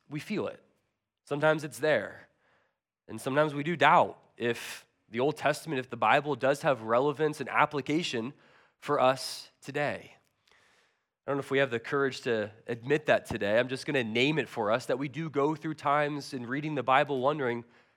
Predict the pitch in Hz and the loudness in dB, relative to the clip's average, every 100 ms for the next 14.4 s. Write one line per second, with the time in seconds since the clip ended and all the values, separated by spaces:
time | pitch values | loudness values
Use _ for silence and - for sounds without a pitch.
0 | _ _ - 147 202 247 202 202 170 180 | _ _ -8 -8 -6 -8 -8 -8 -6 -8
1 | 170 151 165 - 143 131 90 - _ _ | -6 -6 -6 -6 -4 -4 -6 -12 _ _
2 | _ _ _ _ _ - 123 127 156 165 | _ _ _ _ _ -14 -8 -6 -4 -2
3 | 180 208 175 113 98 117 - _ _ _ | -2 0 0 0 2 2 0 _ _ _
4 | _ _ _ - 135 127 117 139 160 143 | _ _ _ -6 -2 0 0 -2 -2 -2
5 | 147 123 120 - 139 123 127 143 139 117 | 0 -2 -2 -2 -2 0 0 -2 -4 -4
6 | - 117 117 - 113 143 208 226 160 120 | -4 -2 -2 -4 -4 -2 -2 -2 -4 -4
7 | 123 113 101 113 - - - _ _ 131 | -2 -2 -4 -8 -14 -20 -20 _ _ -2
8 | 139 127 - - - 175 180 175 135 123 | 0 -2 -8 -4 0 2 2 0 -2 -4
9 | - 170 185 190 135 147 143 113 98 90 | -6 0 2 2 -2 -6 -6 -6 -8 -10
10 | - - - _ _ - 127 117 131 143 | -12 -14 -18 _ _ 0 0 0 4 6
11 | 156 147 131 131 127 113 - 117 107 101 | 6 2 0 -2 -4 -6 -4 -2 -2 -6
12 | 98 95 85 85 - _ _ _ _ 165 | -8 -8 -10 -16 -20 _ _ _ _ -2
13 | 175 143 127 156 139 139 123 113 - 151 | -2 -2 -4 -4 -2 -2 -2 -2 -6 -2
14 | 143 143 131 123 | 2 4 4 2